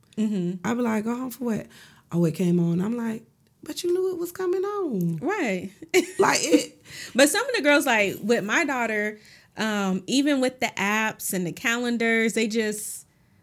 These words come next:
Speaker 1: they just forget, "Mom, I need some more pads." Well, when did you know you needed pads? The
Speaker 2: <laughs>
Speaker 1: last time when you ran out, at
Speaker 2: Right.
Speaker 1: the end, you realized you, I was like, "What's going on here?" So
Speaker 2: Mm-hmm.
Speaker 1: <laughs>
Speaker 2: All right, so the puberty party,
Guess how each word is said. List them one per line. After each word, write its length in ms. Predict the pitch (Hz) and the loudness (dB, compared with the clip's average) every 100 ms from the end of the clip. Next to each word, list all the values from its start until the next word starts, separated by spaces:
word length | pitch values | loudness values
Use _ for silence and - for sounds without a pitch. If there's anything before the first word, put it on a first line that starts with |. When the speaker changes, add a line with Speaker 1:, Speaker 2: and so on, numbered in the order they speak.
| _ _ | _ _
Speaker 1:
they 100 | 208 | -2
just 240 | 220 226 - | 0 0 -2
forget, 480 | 214 214 247 185 | -4 -2 -2 -2
"Mom, 380 | 233 330 339 330 | -4 -4 -4 -6
I 60 | 320 | -6
need 180 | 320 320 | -6 -6
some 140 | 285 | -6
more 120 | 294 | -6
pads." 420 | 294 320 302 277 262 | -6 -10 -10 -12 -8
Well, 420 | 294 294 277 - _ _ - | -6 -6 -8 -14 _ _ -14
when 200 | 214 302 | -6 -4
did 220 | 381 - | -4 -4
you 80 | 294 | -2
know 180 | 294 294 | -2 -2
you 140 | 269 | 2
needed 320 | 349 262 240 | 2 0 -6
pads? 480 | 277 339 330 180 208 | 2 4 4 2 -2
The 80 | 202 | 0
Speaker 2:
<laughs> 180 | 185 185 | 2 2
Speaker 1:
last 360 | 202 277 311 | 2 0 -4
time 320 | 359 339 370 381 359 | -6 -6 -4 -6 -8
when 220 | - 240 226 | 0 2 4
you 140 | 226 | 2
ran 300 | 202 233 269 | 2 2 2
out, 420 | 277 330 330 247 - | 0 0 -2 -6 -4
at 60 | - | 2
Speaker 2:
Right. 160 | 202 175 | 4 4
Speaker 1:
the 60 | 190 | 4
end, 160 | 269 269 | 2 2
you 100 | 254 | 2
realized 360 | 240 247 247 - | 2 2 0 -2
you, 80 | - | -8
I 60 | |
was 120 | 302 339 | -6 -4
like, 260 | 311 - - - - _ _ _ | -4 -6 -14 -20 -20 _ _ _
"What's 160 | 453 | -12
going 160 | - 415 415 403 | -10 -10 -8 -4
on 80 | |
here?" 340 | 294 175 - 214 | -2 -4 -4 -6
So 600 | - 220 214 202 196 - | 2 4 6 4 2 4
Speaker 2:
Mm-hmm. 720 | 339 - - - 415 - 311 | 2 2 -8 0 0 0 -6
Speaker 1:
<laughs> 0 | - - - - - - - - - | -6 -14 -20 -20 -20 -20 -20 -8 0
Speaker 2:
All 60 | 196 | 2
right, 100 | 220 | 4
so 180 | 233 | 4
the 100 | 202 | 6
puberty 400 | 196 240 269 220 | 4 0 0 -2
party, 540 | 220 220 180 170 165 | 2 4 6 6 4